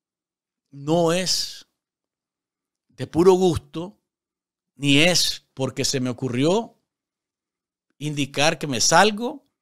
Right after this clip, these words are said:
sino porque ahí están planteamientos claros sobre prácticas a lo interno de la plataforma de concertación o la, o la, el movimiento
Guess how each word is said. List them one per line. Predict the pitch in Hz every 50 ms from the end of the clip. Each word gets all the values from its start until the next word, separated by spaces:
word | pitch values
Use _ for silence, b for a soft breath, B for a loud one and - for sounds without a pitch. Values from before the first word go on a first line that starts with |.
| _ _ _ _ _ _ _ _ _
sino | - 131 117 123 123
porque | 156 170 147 - 156 135 -
ahí | - 120
están | 127 135 _ - 170 165 147
planteamientos | 143 - 151 143 131 117 _ - 127 123 131 147 165 180 185 180 - 190 165 139 _ _ _ _ _ _ _
claros | _ 139 143 156 170 185 190 185 -
sobre | - 143 135 127 117
prácticas | _ - 151 165 190 - - - 135 120 - 117 110
a | 117
lo | 113 113
interno | 113 107 104 _ 170 180 196 190 170 143 117 98 98 _ _ _ _ _ _ _ _
de | _ - 101
la | 98 95
plataforma | - 104 _ 101 98 - 147 185 185 156 - - _
de | 107 110 104
concertación | - 107 95 - 110 - _ 95 90 - - 180 196 180
o |
la, | 143 117 101 90 _ - 64
o | 78 92 101
la, | 98 98 95 90 87 -
el | - 107
movimiento | 98 98 98 92 90 101 131 170 190 196 196 - 120 98 87 _